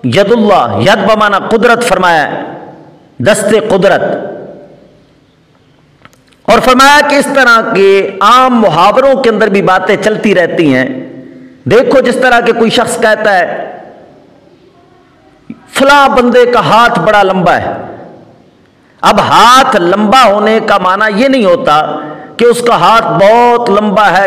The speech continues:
کتنے گز کا ہے، کتنے فٹ اس کی چوڑائی ہے اور کتنے گز اس کی لمبائی ہے۔ ہاتھ لمبا ہونے سے مراد اس کی سخاوت لی جاتی ہے۔ اور یہ کہا جاتا ہے کہ فلاں بندے کا ہاتھ بڑا تنگ ہے،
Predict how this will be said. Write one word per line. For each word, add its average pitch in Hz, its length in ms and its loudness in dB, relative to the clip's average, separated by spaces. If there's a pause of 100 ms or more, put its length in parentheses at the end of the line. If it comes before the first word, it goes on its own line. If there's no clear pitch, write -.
کتنے 202 300 -2
گز 175 400 0
کا 185 220 0
ہے، 180 60 0 (100)
کتنے 202 340 0
فٹ 202 320 -4
اس - 140 -6
کی - 140 -2
چوڑائی 180 420 0
ہے 175 120 2
اور - 180 -2
کتنے 196 360 -2
گز 180 240 0
اس 185 180 -2
کی 170 80 0
لمبائی 156 400 2
ہے۔ - 120 -4 (540)
ہاتھ 220 520 2
لمبا 240 440 2
ہونے 190 360 0
سے 185 160 -2
مراد 180 300 2
اس 190 180 -4
کی 180 80 0
سخاوت 180 460 -2
لی 175 120 0
جاتی 151 400 -2
ہے۔ - 40 -6 (2000)
اور 175 120 0
یہ 196 120 -4
کہا 240 220 4
جاتا 254 400 2
ہے 240 100 4
کہ 233 140 0
فلاں 226 260 2
بندے 220 300 0
کا 214 120 -2
ہاتھ 202 360 0
بڑا 208 220 0
تنگ 208 420 0
ہے، 160 140 0